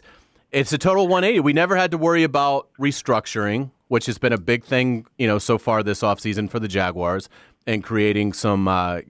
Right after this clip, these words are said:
cap space, getting under the cap. And, uh, and we've never really had to deal with comp picks, which they're gonna get, because so far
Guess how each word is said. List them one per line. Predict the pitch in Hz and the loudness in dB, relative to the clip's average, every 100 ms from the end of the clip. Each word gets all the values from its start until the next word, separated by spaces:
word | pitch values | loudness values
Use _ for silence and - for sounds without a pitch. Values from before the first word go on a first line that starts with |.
| - | -8
cap | 113 101 | -4 -4
space, | - 101 101 | -6 -6 -4
getting | - 104 107 | -4 -4 0
under | 110 104 | 0 0
the | 92 | -2
cap. | - 92 95 - - - - - | -4 -2 -2 -4 -18 -20 -14 -4
And, | 110 107 104 101 | -2 0 0 0
uh, | 104 101 95 87 - - | 0 0 -2 -6 -8 -4
and | 123 123 | 0 0
we've | 107 | 0
never | 117 123 135 | 0 0 2
really | 135 135 | 2 2
had | 131 | 0
to | 127 | -2
deal | 120 | 0
with | 135 131 | 0 0
comp | - 147 - | 0 -2 -2
picks, | 107 82 - | -8 -10 -8
which | 104 104 113 | -6 -4 -2
they're | 117 | 0
gonna | 131 135 | 0 -2
get, | 82 139 143 110 - - _ _ _ | 0 0 2 0 -6 -20 _ _ _
because | 113 135 123 110 | -4 0 0 2
so | 127 117 | 0 0
far | - 143 117 113 | 0 2 2 0